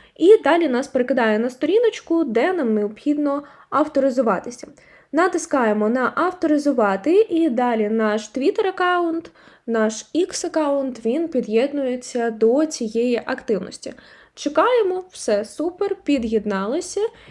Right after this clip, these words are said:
І далі так само ми під'єднуємо і інші соціальні мережі. Натискаємо там, де Discord, натискаємо на Connect,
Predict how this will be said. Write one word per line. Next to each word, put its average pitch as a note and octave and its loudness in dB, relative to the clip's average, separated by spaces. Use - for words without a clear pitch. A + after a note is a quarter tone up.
І E4+ 4
далі D#4 4
так D4 -2
само D#4 0
ми C4+ 0
під'єднуємо D#4 0
і A#3+ -10
інші C#4+ -2
соціальні A#3 -2
мережі. A3+ -4
Натискаємо C4+ 0
там, A3+ 0
де A3+ 0
Discord, B3+ 2
натискаємо B3 0
на A#3 0
Connect, D4 0